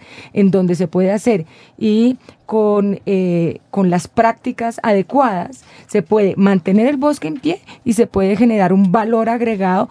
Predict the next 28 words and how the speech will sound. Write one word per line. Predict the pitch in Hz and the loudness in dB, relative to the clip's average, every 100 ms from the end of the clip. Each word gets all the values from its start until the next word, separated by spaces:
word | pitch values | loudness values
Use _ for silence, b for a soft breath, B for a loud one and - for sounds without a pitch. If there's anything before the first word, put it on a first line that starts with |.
| B B - | B B 0
y | 233 | 4
una | 247 262 262 | 4 4 2
contabilización, | 269 247 214 196 190 185 170 202 180 190 - | -2 0 0 0 0 -2 -2 0 0 0 -2
eh, | 196 185 | -2 0
de | 175 208 202 | 2 4 2
esos | 220 | 0
servicios | 202 196 170 185 180 196 - B B | 0 0 2 0 0 -6 -8 B B
y | 190 202 185 | 0 4 4
ese, | 165 160 190 185 | 4 0 0 -2
eh, | - 185 160 | 0 0 0
verdadero | 160 180 160 160 160 175 | 0 0 0 -2 -2 0
valor, | 190 175 | 0 0
generando | 165 202 170 160 160 | 0 -4 -2 -4 -4
una | 180 | -4
economía | 214 190 160 156 160 165 B B B - | 0 0 0 0 -2 -4 B B B -2
para | 208 196 | -2 0
la | 190 | -2
región | 180 175 285 - - | -4 -2 -4 -4 -6
y | 247 | -2
para | 220 202 | 0 0
el | |
país | 190 185 247 - _ - | 0 -2 -2 -6 _ -4
y, | 226 226 247 285 | 0 2 0 -2
eh, | 190 180 165 151 b b | -4 -2 -2 -4 b b
y | 202 | -6
para | 190 180 | -4 -2
la | 170 | -4
localidad. | 160 160 151 226 | -4 -4 -4 -4